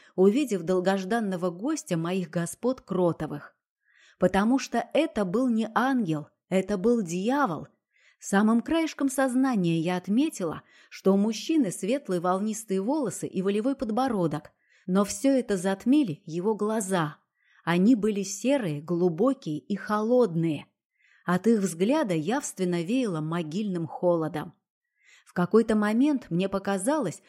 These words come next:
что это не глаза вовсе, а стекляшки или кусочки льда, равнодушные, злые, страшные. И вдруг эти стекляшки подозрительно сощурились.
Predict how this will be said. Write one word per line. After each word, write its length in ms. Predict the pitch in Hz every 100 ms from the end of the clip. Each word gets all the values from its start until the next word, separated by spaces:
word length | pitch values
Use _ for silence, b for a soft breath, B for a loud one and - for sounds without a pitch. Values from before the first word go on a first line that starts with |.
| b
что 220 | - -
это 220 | 220 240 240
не 120 | 254
глаза 500 | 233 277 254 302 220
вовсе, 520 | 175 202 - - 143 b b
а 120 | 170
стекляшки 720 | - - 240 269 277 190 - 165
или 140 | 165
кусочки 560 | - 208 240 226 - 240
льда, 460 | 233 226 214 151 b b b
равнодушные, 960 | - 170 165 160 139 233 - 175 160
злые, 580 | 143 160 175 226 220 156 - -
страшные. 880 | - - 175 180 - - 160 151 - _ _ _ _ b b b b
И 140 | 196 214
вдруг 340 | 220 349 - -
эти 220 | 214 208
стекляшки 680 | 196 196 185 254 320 - 156
подозрительно 800 | 180 180 185 190 302 - 269 269
сощурились. 800 | - 269 - 214 151 147 147